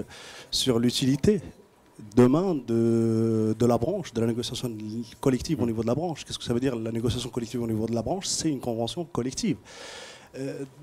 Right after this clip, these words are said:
dès lors que ce qui est projeté dans cette loi, que l'entreprise puisse déroger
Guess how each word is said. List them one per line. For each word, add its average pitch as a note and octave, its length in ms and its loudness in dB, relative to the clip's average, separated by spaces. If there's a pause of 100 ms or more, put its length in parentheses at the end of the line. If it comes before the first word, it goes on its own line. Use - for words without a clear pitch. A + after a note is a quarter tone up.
(140)
dès D#3 140 8
lors E3 420 8
que A#2+ 640 6
ce - 160 -2
qui C3 300 -4
est A#2+ 60 -4 (280)
projeté - 400 0
dans A#2+ 160 0
cette - 340 -4
loi, B2+ 540 4 (180)
que B2+ 340 4
l'entreprise C3+ 1300 2 (800)
puisse D3 380 0
déroger C3 640 4